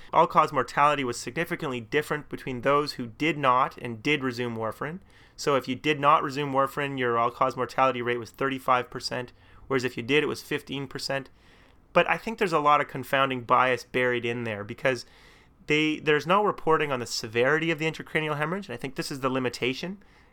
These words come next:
You know, an intracranial hemorrhage can be a small dot or it can be half your brain, and then that influences the decision-making of the physicians to put people back on an anticoagulant after that. So, you know, they tried to be slick and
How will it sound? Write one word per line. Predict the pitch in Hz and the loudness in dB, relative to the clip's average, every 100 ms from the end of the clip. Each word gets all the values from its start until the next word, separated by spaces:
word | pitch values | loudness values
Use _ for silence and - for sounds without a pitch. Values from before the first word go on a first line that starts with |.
| _ | _
You | - | -4
know, | 131 | -2
an | 139 | -2
intracranial | 175 143 160 156 143 | -4 -2 0 0 0
hemorrhage | 143 135 | -2 -4
can | - 127 | -6 -6
be | 110 | -4
a | |
small | 101 - - 127 143 | -4 -4 0 2 2
dot | 139 135 151 196 - _ | 4 6 6 2 -10 _
or | 131 | -6
it | 120 | -6
can | 127 120 | -6 -4
be | 117 | -4
half | 110 131 - | -2 -2 0
your | 123 | -4
brain, | 107 110 117 151 202 - _ - | -2 -2 -2 -4 -12 -18 _ -6
and | 135 | -4
then | 135 | 0
that | 151 160 | 2 2
influences | 156 139 143 135 131 117 | 0 -2 -2 -2 -6 -12
the | 120 | -10
decision-making | 120 - 139 131 123 120 120 | -8 -4 -4 0 -2 -2 -4
of | 113 107 | -6 -6
the | 113 | -6
physicians | 123 120 160 - 113 110 | -6 -2 -2 -2 -6 -8
to | 120 | -10
put | - - 117 | -6 -4 -4
people | - 127 127 | -4 -6 -2
back | 123 123 120 | 2 2 2
on | 120 | -2
an | 113 | -2
anticoagulant | 117 113 117 120 113 110 110 110 - _ | -4 -6 -6 -2 -2 -4 -4 -6 -10 _
after | - 117 - 113 | 0 0 0 -8
that. | 95 92 - - _ - | -8 -12 -14 -20 _ -20
So, | - - 151 139 | -4 0 2 2
you | 175 | 2
know, | 143 135 - - - | 2 2 -6 -20 -2
they | 175 | 0
tried | - 185 185 | 4 2 2
to | 170 | -2
be | 170 156 160 | -2 -2 -4
slick | - - - 170 - - - | -8 -8 0 0 0 -8 -4
and | 120 113 | -4 -6